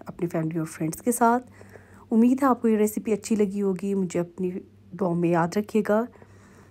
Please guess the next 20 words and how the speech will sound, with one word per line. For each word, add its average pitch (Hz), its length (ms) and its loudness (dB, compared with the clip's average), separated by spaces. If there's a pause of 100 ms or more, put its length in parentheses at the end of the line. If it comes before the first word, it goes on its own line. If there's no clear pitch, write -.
(140)
इतने 214 240 0
बाबरकत 190 520 0
महीने 180 340 0
में 185 120 2
मुझे 175 260 -2
और 180 60 0
मेरी 180 220 0
फैमिली 170 320 -2
को 185 140 -4
ज़रूर 180 320 0
दुआ 160 180 -2
में 160 140 -2
याद 160 220 -6
रखिएगा 175 340 -10
और 175 160 -10
अपना 202 200 0
ढेर 202 220 2
सारा 233 280 4
ख्याल 214 240 0
कीजिएगा। 190 480 -2